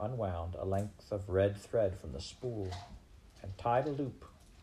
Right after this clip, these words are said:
"Just enough for the neck," muttered the mouse. "No more, no less. That's what the last threadmaster taught me."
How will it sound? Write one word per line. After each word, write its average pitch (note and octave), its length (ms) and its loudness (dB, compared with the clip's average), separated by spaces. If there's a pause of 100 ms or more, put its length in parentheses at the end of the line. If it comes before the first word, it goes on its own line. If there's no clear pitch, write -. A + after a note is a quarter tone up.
(2250)
"Just C3 380 0
enough F3 320 -4
for F3 80 -6
the D#3+ 140 -6
neck," C#3 360 -4 (400)
muttered F2 300 -4
the - 60 -16
mouse. - 580 -12
"No F#2+ 100 -2
more, B2+ 220 2
no D#3+ 100 0
less. - 520 -4 (800)
That's A2 360 -2
what G2 100 -4
the F#2+ 80 0
last A2 340 0
threadmaster E2 580 -4
taught - 340 -6
me." - 60 -16